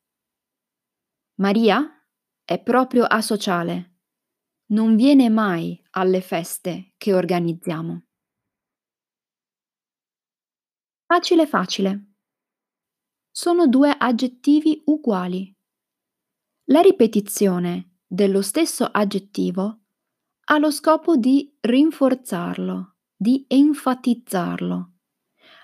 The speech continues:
Aumenta l'espressione dell'aggettivo. Ad esempio, ieri sera nell'insalata ho mangiato un pomodoro rosso rosso.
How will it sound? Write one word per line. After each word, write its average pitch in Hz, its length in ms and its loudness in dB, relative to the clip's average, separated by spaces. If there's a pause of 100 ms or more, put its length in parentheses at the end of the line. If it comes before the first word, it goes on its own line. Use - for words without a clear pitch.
(120)
Aumenta 269 680 6
l'espressione 233 1120 -2 (520)
dell'aggettivo. 202 960 -2 (1300)
Ad 196 180 -2
esempio, 247 640 4 (1400)
ieri 175 300 2
sera 254 480 -2
nell'insalata 190 1000 -2 (160)
ho 180 140 -4
mangiato 196 520 -4
un 202 120 2
pomodoro 190 640 0
rosso 196 480 0
rosso. 175 600 -6